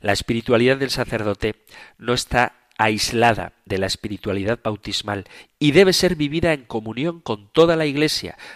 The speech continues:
haciendo presente a Cristo en el mundo mediante el oficio sacerdotal, viviendo los consejos evangélicos como expresión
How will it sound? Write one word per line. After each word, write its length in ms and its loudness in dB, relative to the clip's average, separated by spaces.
haciendo 360 0
presente 480 -4
a 60 -4
Cristo 420 -6
en 80 -8
el 120 -8
mundo 480 -6
mediante 480 -4
el 80 -4
oficio 440 -4
sacerdotal, 720 -4
viviendo 480 2
los 180 -2
consejos 540 -4
evangélicos 720 -4
como 280 0
expresión 680 -2